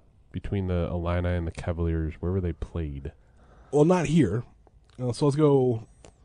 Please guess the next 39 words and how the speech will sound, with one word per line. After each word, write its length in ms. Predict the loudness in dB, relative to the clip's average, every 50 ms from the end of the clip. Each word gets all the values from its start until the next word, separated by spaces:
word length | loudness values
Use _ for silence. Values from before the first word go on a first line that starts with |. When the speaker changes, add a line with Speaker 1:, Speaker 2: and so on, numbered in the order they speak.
| _ _ _ -10
Speaker 2:
the 60 | -6 -4
one 160 | -2 0 0
I 140 | 0 2 2
was 180 | 2 2 2 0
at. 440 | 0 -2 0 0 0 -2 -4 -8 -14 -14 -16 -18 -20 -20 -20 -20 -20 -20 -20 -16 -16
I 20 | -16
was 120 | -12 -10
in 80 | -10 -8
Charlottesville. 760 | -4 -2 0 0 0 -2 -4 -8 -10 -10 -8 -8 -6 -6 -8 -8
That 80 | -8
was 160 | -8 -8 -8 -6
a 40 | -4
year 200 | -4 -4 -4 -4
ago. 340 | -6 -10 -14 -14 -14 -14 -12 -8
Speaker 1:
Okay. 200 | -6 -6 -6 -6 -8 -8
Speaker 2:
Almost 360 | -6 -6 -4 -6 -6 -8 -8
at 120 | -10 -8
this 160 | -8 -8 -8 -6
time. 260 | -6 -6 -6 -8 -10 -14 -10 -6
Speaker 1:
At 120 | -6 -6 -6 -2
what, 200 | 0 2 2 2 0
Scott 340 | -6 -8 -4 -2 -2 -2 -4
Stadium? 540 | -6 -4 -2 -2 0 0 0 -2 -2 -4 -6 _ _ -10
Speaker 2:
Uh, 240 | -6 -4 -2 -2 0
my 160 | 0 0 0
stadium, 380 | 0 0 0 -2 0 0 2 4
Speaker 1:
Yeah, 80 | 4
Speaker 2:
yes. 140 | 4 4 2
Speaker 1:
there 200 | 2 2 2 2
you 40 | 2
go. 220 | 2 0 0 0 -4 -6 -8
Okay. 240 | -8 -4 -4 -2 -2
Was 180 | 0 0 2
it 100 | 2 4 4
a 40 | 4
nice 280 | 4 4 2 2 0 -2
stadium? 500 | -4 -4 -4 -2 -2 -4 -4 -6 -6 -10 -16 _ -20 -20 -20 -20 -20 -10 0
Speaker 2:
Uh, 400 | 2 4 6 6 6 6 4 2 0 -4 -6
yeah. 420 | -4 -2 0 0 0 0 -2 -4